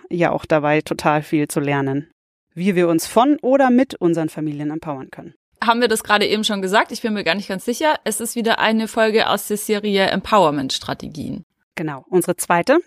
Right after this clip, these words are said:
Speaker 1: Wir haben schon eine Folge dazu gemacht über das Thema Grenzen.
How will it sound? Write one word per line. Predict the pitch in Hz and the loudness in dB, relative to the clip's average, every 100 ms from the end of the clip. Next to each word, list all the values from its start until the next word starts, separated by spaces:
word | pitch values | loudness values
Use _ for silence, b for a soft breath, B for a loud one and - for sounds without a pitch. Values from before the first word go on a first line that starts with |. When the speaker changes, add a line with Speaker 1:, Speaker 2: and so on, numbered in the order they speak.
| _ - | _ -6
Speaker 1:
Wir | 175 | -2
haben | 180 | 0
schon | 185 180 170 | 0 0 2
eine | 170 185 | 2 2
Folge | - 180 170 | 2 0 2
dazu | 165 - 165 | -2 -2 0
gemacht | 175 175 | 0 -2
über | - 170 165 156 | -4 -2 0 0
das | 151 - | -4 -4
Thema | 165 147 147 | -2 -2 -4
Grenzen. | - 151 190 - 262 | -2 -2 0 2 2